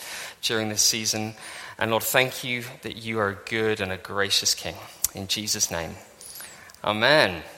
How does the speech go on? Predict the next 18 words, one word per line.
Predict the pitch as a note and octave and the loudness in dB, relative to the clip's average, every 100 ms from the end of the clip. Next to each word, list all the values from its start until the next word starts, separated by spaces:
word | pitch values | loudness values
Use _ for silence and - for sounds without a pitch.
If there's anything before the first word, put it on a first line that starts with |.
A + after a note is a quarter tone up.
| - - - - - - - - - - - | -20 -20 -20 -20 -20 -20 -20 -2 -2 -2 -6
Great. | A#2+ B2 - | 6 6 6
So | - C3+ | 4 8
yes, | D3+ D#3 D3 | 8 8 4
as, | - | 2
as, | - C3+ B2+ - - - | 4 4 6 2 0 2
um, | A#2 A2+ A2+ | 2 2 -4
Kevin | - C#3+ B2+ A#2 | 0 2 4 0
hinted | C#3 C#3 C3 | -4 -2 8
last | C#3+ - D#3 | 8 8 0
week, | C#3+ - - - - - | -4 -4 -10 -10 -12 -2
he, | C#3+ C3+ C3+ | 2 4 6
uh, | A#2 A#2+ | 6 4
managed | C3 D3+ D3 | 8 8 8
to | - | 6
get | C3+ | 4
on | B2 | 4
a | |
flight | A#2+ D3+ D3 D3+ - | 0 8 8 8 0